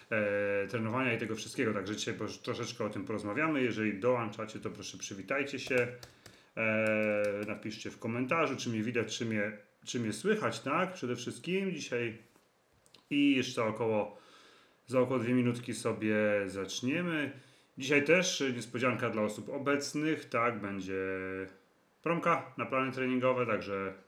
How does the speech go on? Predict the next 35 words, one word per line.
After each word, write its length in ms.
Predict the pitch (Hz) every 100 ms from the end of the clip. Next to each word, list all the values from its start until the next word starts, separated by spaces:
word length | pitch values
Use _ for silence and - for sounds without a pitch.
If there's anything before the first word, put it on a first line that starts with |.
| _ _ _ _ _ -
zaraz 280 | 101 95
o 40 | 98
tym 140 | 95
też 180 | 95 -
troszeczkę 460 | 104 113 110 - -
sobie 300 | 101 92 - - - - _
porozmawiamy. 920 | - 156 117 120 107 98 110 180 202 - - - - - _
I 400 | 131 131 131 127 - - _ _ _ - - - - _
cieszę 240 | - 107 95
się 120 | 95
bardzo, 680 | 131 135 120 131 131 123 127 -
bo 60 | 98
dołączacie. 540 | 104 101 - 147 139
Napiszcie 380 | 131 139 127 110
proszę, 380 | 113 - 107 101
przywitajcie 500 | - 95 165 165 123
się, 100 | 117
napiszcie, 340 | 101 104 104
czy 160 | - 107
mnie 80 |
widać, 300 | 92 92 90
czy 100 | -
mnie 120 | 95 92
słychać, 440 | - 90 85 -
tak? 300 | 127 139 -
Przywitajcie 580 | - 92 95 139 139 117
się, 120 | 110
napiszcie, 400 | 90 - - 98
czy 160 | - 117
widać, 340 | 104 92 -
czy 80 | 95
słychać, 400 | - 151 123 -
czy 80 | 95
wszystko 360 | 123 107 -
jest 260 | 92 -